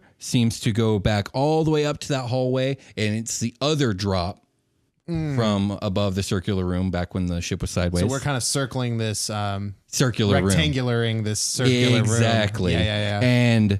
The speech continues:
Speaker 1: but halfway up that hallway is another adjacent hallway cutting north.
Speaker 2: Nah, nah, nah, nah, nah, nah.
Speaker 1: <laughs>
Speaker 2: Let's go back. Let's go back. Continue down the fir-, so we made that right.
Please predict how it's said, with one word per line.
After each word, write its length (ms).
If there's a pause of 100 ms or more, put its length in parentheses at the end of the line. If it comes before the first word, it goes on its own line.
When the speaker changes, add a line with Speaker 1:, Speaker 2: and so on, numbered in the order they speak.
(140)
Speaker 1:
but 120
halfway 520
up 200
that 220
hallway 320
is 260
another 400
adjacent 460
hallway 520
cutting 360
north. 440
Speaker 2:
Nah, 220
nah, 240
nah, 280
nah, 280
nah, 280
nah. 320
Speaker 1:
<laughs> 100
Speaker 2:
Let's 180
go 160
back. 240
Let's 220
go 160
back. 380
Continue 520
down 320
the 100
fir-, 320 (300)
so 140
we 80
made 160
that 180
right. 340